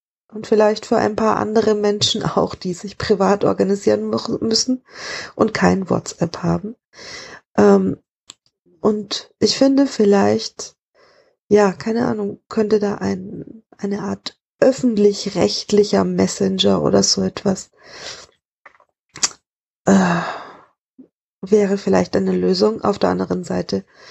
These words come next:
ähm, gibt es ja Alternativen, nur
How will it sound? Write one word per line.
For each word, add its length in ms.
ähm, 400
gibt 360
es 180
ja 180
Alternativen, 1120
nur 500